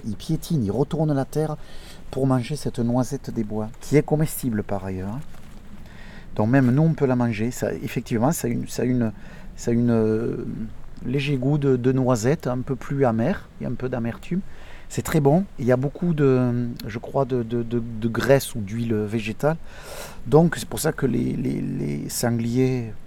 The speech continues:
s'en nourrissent, mais ça pose problème parce que des fois ils détruisent, ils détruisent tout. En fait, c'est pas qu'il y ait eu trop de sangliers, c'est qu'en fait, euh, euh,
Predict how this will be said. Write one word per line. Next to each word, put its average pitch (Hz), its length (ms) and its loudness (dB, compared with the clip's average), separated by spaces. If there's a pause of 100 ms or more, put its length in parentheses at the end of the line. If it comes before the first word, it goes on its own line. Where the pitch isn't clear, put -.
(100)
s'en - 200 -4
nourrissent, 113 540 0 (640)
mais 113 80 0
ça 107 160 -2
pose 131 220 2
problème 131 420 2
parce 131 180 -2
que - 120 -2
des 107 180 0
fois 127 260 -2
ils 120 120 -2
détruisent, 113 640 -2
ils 92 100 -8
détruisent 104 480 -6
tout. - 140 -14 (1600)
En 95 120 -4
fait, 170 200 4
c'est - 280 -4
pas 135 120 2
qu'il 120 200 -2
y - 20 2
ait 120 40 2
eu 120 200 0
trop 120 220 0
de 120 100 2
sangliers, 127 500 0 (840)
c'est - 160 -4
qu'en 98 240 0
fait, 139 320 0
euh, 98 60 -4 (1500)
euh, 101 200 -4